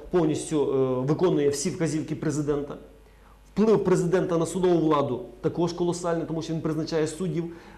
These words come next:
Вплив президента на Конституційний суд також великий, а через Верховну Раду, ось, яка є йому підконтрольна фактично, також він забезпечує формування, е, більшості в Конституційному суді. Тобто ми маємо нівелювання оцієї цінності, яка має бути абсолютною і не підлягає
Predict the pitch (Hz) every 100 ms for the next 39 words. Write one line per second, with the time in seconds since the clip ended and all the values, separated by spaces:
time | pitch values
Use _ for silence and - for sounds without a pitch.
0 | - - 226 180 180 170 170 165 160 151
1 | 160 165 180 160 151 147 - 139 170 175
2 | 175 180 180 160 - - 147 180 156 160
3 | 170 190 175 175 185 170 139 - - -
4 | 156 156 170 175 151 147 165 165 165 165
5 | 165 170 170 175 151 143 135 143 143 151
6 | - 196 - 160 143 139 156 147 170 156
7 | 156 156 160 160 156 139 - - - 139
8 | 139 135 180 147 - 143 165 160 151 151
9 | 151 151 135 151 185 202 202 196 180 -
10 | 170 175 175 170 196 180 151 - 160 139
11 | 139 131 131 139 135 147 147 147 147 143
12 | 160 175 - 143 139 139 135 147 156 143
13 | 143